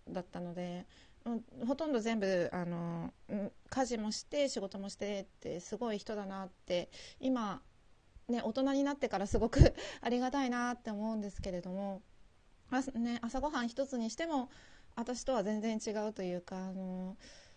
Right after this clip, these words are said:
毎日お味噌汁作ってたんだよなって思うと、本当にもう頭が下がる思いですね。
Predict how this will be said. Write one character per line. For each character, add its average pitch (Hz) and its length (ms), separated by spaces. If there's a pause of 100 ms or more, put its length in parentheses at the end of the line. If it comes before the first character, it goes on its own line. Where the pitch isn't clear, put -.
(200)
毎 254 180
日 226 240
お 214 40
味 214 100
噌 226 120
汁 214 220
作 - 220
っ - 20
て 233 120
た 208 140
ん 196 80
だ 196 60
よ 190 100
な 220 380
っ - 20
て 233 220
思 220 260
う 226 40
と、 254 320
本 226 180
当 226 120
に 226 160
も 220 160
う - 80
頭 220 560
が 202 140
下 - 180
が 226 140
る 190 240 (180)
思 190 240
い 180 80
で 180 80
す - 120
ね。 269 220